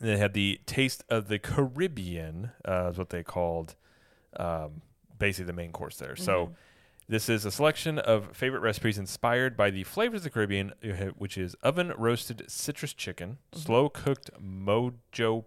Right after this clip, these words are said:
Speaker 1: pork, and mango
Speaker 2: With
Speaker 1: s-,
Speaker 2: mango sambal.
Speaker 1: sorry, with mango sambal, excuse me.
Speaker 2: Mm-hmm.
Speaker 1: And then you have a grilled flank steak with mojito relish served with cilantro rice, beans, vegetable curry, and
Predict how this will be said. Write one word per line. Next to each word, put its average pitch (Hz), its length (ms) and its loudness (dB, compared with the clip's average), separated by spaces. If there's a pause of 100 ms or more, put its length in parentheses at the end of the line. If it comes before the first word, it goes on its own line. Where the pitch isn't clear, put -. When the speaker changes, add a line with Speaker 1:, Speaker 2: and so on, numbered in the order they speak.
Speaker 1:
pork, - 500 -4 (540)
and 95 280 -2 (120)
mango 113 1080 4
Speaker 2:
With 185 220 -2
Speaker 1:
s-, - 100 -10
Speaker 2:
mango 165 460 -2
sambal. 143 480 -10
Speaker 1:
sorry, 101 440 2
with 98 220 0
mango 85 220 -8
sambal, - 320 -14
excuse - 360 -20
me. - 80 -20 (220)
Speaker 2:
Mm-hmm. 175 180 -8
Speaker 1:
And 101 100 -2
then 104 80 2
you 104 60 2
have 98 80 0
a 98 40 -2
grilled 113 280 2
flank 117 340 -2
steak 107 460 0
with 101 260 -2
mojito 95 580 0
relish 151 500 2
served 127 480 4
with 101 260 -2
cilantro 95 540 -4
rice, 117 360 2 (180)
beans, 131 540 -4
vegetable 107 640 -2
curry, 104 500 0 (520)
and 98 280 0